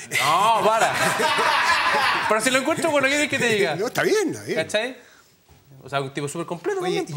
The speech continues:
Speaker 1: pues,
Speaker 2: esto
Speaker 1: sí.
Speaker 2: de la envidia que estás sintiendo, te complica un poco?
Speaker 1: Me da lata, me da lata, porque, porque siento que obviamente de-, destruye y es injusta.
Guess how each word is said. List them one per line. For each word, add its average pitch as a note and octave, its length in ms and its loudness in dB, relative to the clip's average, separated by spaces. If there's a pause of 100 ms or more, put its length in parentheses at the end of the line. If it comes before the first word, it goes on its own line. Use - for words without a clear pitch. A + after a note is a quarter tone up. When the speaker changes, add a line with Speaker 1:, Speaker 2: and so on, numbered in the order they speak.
Speaker 1:
pues, - 80 -10
Speaker 2:
esto G3+ 160 -8
Speaker 1:
sí. F#3 80 -6
Speaker 2:
de F3 200 -12
la D3 100 -12
envidia E3+ 560 -6
que C#3 60 -14
estás - 280 -14
sintiendo, C#3 800 -14 (600)
te C3+ 80 -20
complica D3+ 300 -16
un G#3 100 -12
poco? A3+ 280 -14 (840)
Speaker 1:
Me C#3+ 100 -6
da F#3+ 80 -2
lata, D3+ 320 -6 (320)
me D#3+ 100 -10
da F#3+ 40 -4
lata, C#3 240 -4
porque, C3+ 360 -4
porque C#3+ 280 -10
siento G3+ 260 -6
que G3+ 100 -2
obviamente A3 460 -2
de-, F#3+ 400 -4 (260)
destruye G#3+ 840 -4 (200)
y D#3+ 160 -4
es G#3 100 -4
injusta. G#3+ 540 -8